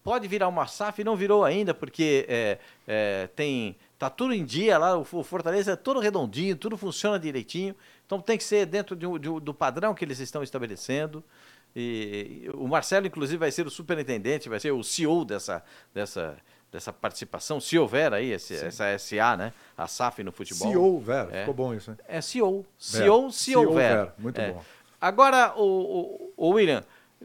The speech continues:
Speaker 1: se você for levar pro jogo, eh, o Botafogo queria jogar amanhã.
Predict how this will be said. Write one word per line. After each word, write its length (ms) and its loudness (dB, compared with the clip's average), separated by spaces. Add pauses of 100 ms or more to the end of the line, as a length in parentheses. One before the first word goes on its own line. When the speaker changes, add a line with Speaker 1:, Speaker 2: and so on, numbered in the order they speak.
(180)
Speaker 1:
se 160 -16
você 720 4
for 180 0
levar 200 4
pro 180 -6
jogo, 480 4 (600)
eh, 280 0
o 140 -2
Botafogo 440 0
queria 180 2
jogar 200 4
amanhã. 500 4